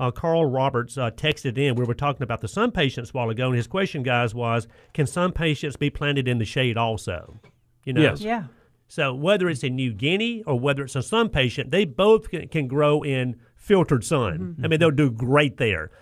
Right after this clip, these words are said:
Speaker 1: The only difference is the sun patients can also tolerate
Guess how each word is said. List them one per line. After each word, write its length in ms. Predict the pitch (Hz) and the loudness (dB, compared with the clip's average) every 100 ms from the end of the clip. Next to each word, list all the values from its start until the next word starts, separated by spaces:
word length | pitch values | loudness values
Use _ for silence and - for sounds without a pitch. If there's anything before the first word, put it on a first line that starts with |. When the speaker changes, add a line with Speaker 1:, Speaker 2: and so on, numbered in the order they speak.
| - _ | -20 _
Speaker 1:
The 80 | - | -2
only 200 | 147 165 | 2 4
difference 340 | 151 233 160 | 4 2 2
is 140 | 160 131 | 0 0
the 80 | 123 | 0
sun 220 | 196 214 | 0 0
patients 400 | 160 151 147 131 | 0 -2 -4 -6
can 140 | 135 | -4
also 320 | 147 202 - | 0 0 0
tolerate 600 | 135 151 135 127 127 123 | -2 0 0 0 -2 -4